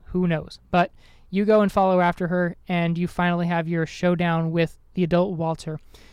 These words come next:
Now, Eileen is possessed at this point. She's about to walk into, like, a pool of blood and drown herself to become, you know, the true twentieth victim, 'cause she d-, wasn't killed originally. And you are intended to be victim twenty-one,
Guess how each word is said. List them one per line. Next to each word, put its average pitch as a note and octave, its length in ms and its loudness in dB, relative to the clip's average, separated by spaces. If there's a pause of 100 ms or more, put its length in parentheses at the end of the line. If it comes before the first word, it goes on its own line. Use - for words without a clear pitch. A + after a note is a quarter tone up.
(460)
Now, F3 220 2
Eileen F#3+ 360 2
is F#3 100 -2
possessed F#3+ 420 0
at F3+ 60 -6
this F#3 140 -2
point. G3 360 0 (220)
She's F#3 260 -2
about F#3 300 2
to G3 120 -4
walk F#3 300 0
into, F#3+ 240 -2
like, F3 180 0
a D#3 60 -10
pool G3 320 0
of D#3+ 140 -4
blood F3+ 420 0
and F3+ 100 -8
drown E3 260 -2
herself F#3 500 -2 (300)
to E3+ 100 -10
become, E3+ 520 -4 (280)
you F3 100 -2
know, E3 160 0
the D#3 140 -6
true F#3+ 260 0
twentieth F3+ 360 -2
victim, F#3 340 -2
'cause E3 200 -6
she E3 340 -8 (140)
d-, F#3+ 80 -8
wasn't F3 360 -4
killed F3+ 280 -4 (440)
originally. F#3+ 520 -2 (680)
And E3 200 0
you A3 280 0
are F3+ 140 2
intended F3 360 -4
to E3+ 40 -8
be F3+ 380 -2
victim F3+ 340 -2
twenty-one, E3+ 720 -2